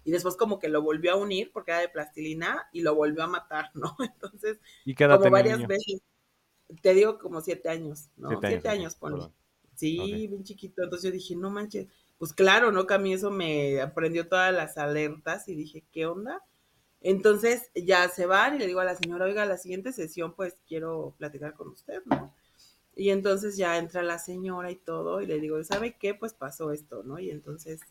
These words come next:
Speaker 1: ¿qué onda?". Bueno, no le dije así a la señora, <laughs> pero pues prácticamente, ¿no? Pues, ¿qué pasa, no? Y la señora me dice, "Oye, ¿qué crees?". O sea,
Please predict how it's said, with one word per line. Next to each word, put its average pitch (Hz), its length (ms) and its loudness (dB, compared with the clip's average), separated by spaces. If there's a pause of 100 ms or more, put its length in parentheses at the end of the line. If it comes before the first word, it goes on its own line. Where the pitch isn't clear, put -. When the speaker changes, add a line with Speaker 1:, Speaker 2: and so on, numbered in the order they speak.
Speaker 1:
¿qué 151 100 -4
onda?". 151 260 -8 (600)
Bueno, 208 180 8
no 240 80 6
le 240 120 4
dije 214 160 2
así - 120 -2
a 160 40 4
la 151 120 0
señora, 135 280 -2
<laughs> - 340 0
pero 185 240 8
pues 147 160 -4
prácticamente, 147 800 -4
¿no? 151 180 -6
Pues, - 160 -16
¿qué 165 140 -6
pasa, - 420 -8
no? - 120 -16 (680)
Y 185 80 -6
la 196 120 -4
señora 214 420 4
me 208 200 0
dice, 180 440 -6 (380)
"Oye, 214 300 0
¿qué 208 160 -12
crees?". 202 300 -4 (140)
O 156 120 0
sea, 175 140 -2